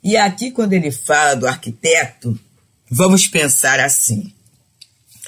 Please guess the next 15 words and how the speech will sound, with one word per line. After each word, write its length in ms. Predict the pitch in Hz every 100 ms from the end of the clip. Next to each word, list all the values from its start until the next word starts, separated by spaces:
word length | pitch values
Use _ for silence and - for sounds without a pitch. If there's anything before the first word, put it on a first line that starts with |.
| - - -
somos 460 | - 214 214 202 -
co-criadores 840 | 185 175 175 147 135 127 170 196
num 200 | 196 165
plano 340 | - 143 160 180
menor. 460 | 196 240 120 - - - _ _ _ _ _ _ _ _ _ -
Num 160 | 135 117
plano 300 | 131 123 143
menor, 440 | 185 170 160 185
porque 200 | 185 196
é 60 | 170
a 80 |
nossa 320 | 143 143 170 175
competência 680 | 165 170 143 120 143 180
pra 220 | 175 220 202
isso. 460 | 113 - - -